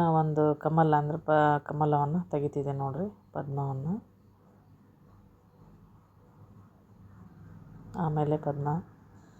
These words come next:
ತಂತಿ ಬೇರೆ ಆಯ್ತು ನೋಡ್ರಿ, ಆ ಕಡೆ ತಂತಿ, ಈ ಕಡೆ ಬೇರೆ. ಅದು ತಂತಿ ಇವಾಗ ನಾನ್ ಚುಕ್ಕಿ ಇಟ್ನಲ್ಲ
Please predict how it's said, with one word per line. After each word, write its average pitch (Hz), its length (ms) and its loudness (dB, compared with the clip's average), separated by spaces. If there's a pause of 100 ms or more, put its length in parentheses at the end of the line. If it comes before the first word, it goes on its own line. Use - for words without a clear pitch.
(420)
ತಂತಿ 175 340 4
ಬೇರೆ 160 260 6
ಆಯ್ತು 151 240 2
ನೋಡ್ರಿ, 151 380 0 (160)
ಆ 180 100 -2
ಕಡೆ 147 260 -2
ತಂತಿ, 147 420 -4
ಈ 220 100 0
ಕಡೆ 139 280 -4
ಬೇರೆ. 139 480 -4 (1400)
ಅದು 165 140 2
ತಂತಿ 165 400 2
ಇವಾಗ 156 220 6
ನಾನ್ 147 240 2
ಚುಕ್ಕಿ 156 260 -4
ಇಟ್ನಲ್ಲ 151 360 -2